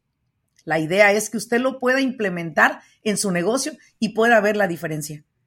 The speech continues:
Más de una vez estoy segura que se ha sentido frustrado porque usted no tiene los contratos adecuados para su negocio.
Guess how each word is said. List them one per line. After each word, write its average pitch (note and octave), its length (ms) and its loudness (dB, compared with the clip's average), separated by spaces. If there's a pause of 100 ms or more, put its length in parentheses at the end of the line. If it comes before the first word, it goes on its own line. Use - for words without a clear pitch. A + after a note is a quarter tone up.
(240)
Más F3+ 220 2
de A3 80 4
una A#3+ 220 4
vez A3+ 180 2
estoy A3 260 0
segura A3 420 0
que G3 80 -8
se F#3 160 0
ha - 60 6
sentido A3 440 -2
frustrado G#3+ 680 -2 (400)
porque A3+ 260 2
usted C4+ 360 0
no E4+ 200 -4
tiene C#4+ 280 -2
los A3+ 180 -4
contratos G#3 640 0
adecuados G3 580 2
para E3 240 0
su E3 140 -8
negocio. E3 460 -8